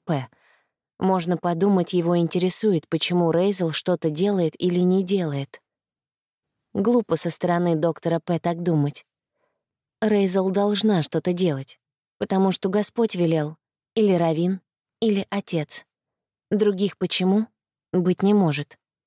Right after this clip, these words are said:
"Твой отец может обнаружить порно на компьютере?"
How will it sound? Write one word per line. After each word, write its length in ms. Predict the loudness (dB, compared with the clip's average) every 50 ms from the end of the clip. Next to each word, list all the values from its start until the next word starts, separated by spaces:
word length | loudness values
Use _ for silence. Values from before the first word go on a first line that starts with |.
| _ _ _ _ _ _ _ _ _ _ _ _ _ _ _ _ _ _ _ -14 -12 -8
"Твой 300 | -4 0 0 2 2 2
отец 560 | 0 0 -2 -2 -2 -2 -2 -4 -6 -6 -8 _ _ _ _ _ _ _ _ _ _
может 380 | 0 0 2 2 2 0 0 0
обнаружить 520 | -2 0 0 0 0 0 0 0 -2 -2
порно 280 | _ -2 -2 0 0 0
на 100 | 0 0
компьютере?" 640 | 0 -2 -4 -2 -4 -4 -4 -2 -4 -4 -6 -8